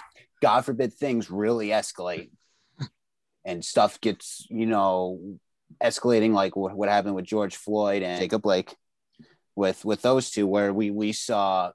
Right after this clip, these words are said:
places being set afire and everyone was going bananas. We don't want more people at harm. And also, I, it's, it's a tragedy of what happened, because once again, we're in this now,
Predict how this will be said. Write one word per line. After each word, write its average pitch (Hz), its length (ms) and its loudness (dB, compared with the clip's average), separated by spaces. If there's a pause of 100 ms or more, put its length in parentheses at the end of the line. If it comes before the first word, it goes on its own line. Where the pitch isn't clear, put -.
(160)
places 104 680 -6 (120)
being 98 300 -2
set 104 180 2
afire 104 380 2
and 95 100 -2
everyone 98 520 0
was 87 580 -6 (160)
going 104 320 4
bananas. 90 640 0
We 101 100 4
don't 104 320 4
want 107 540 2
more 120 200 2
people 104 360 -2
at 95 100 -6 (260)
harm. 104 460 0 (220)
And 107 180 -2
also, 110 680 4
I, 101 420 2
it's, - 500 -14
it's 101 200 -4
a 92 260 2 (640)
tragedy 98 640 0
of 78 240 -6
what 92 280 0
happened, 95 500 0 (260)
because 92 540 0
once 98 240 -2
again, 95 420 -2
we're 87 340 -2 (680)
in 104 220 0
this 95 360 -2
now, 95 640 2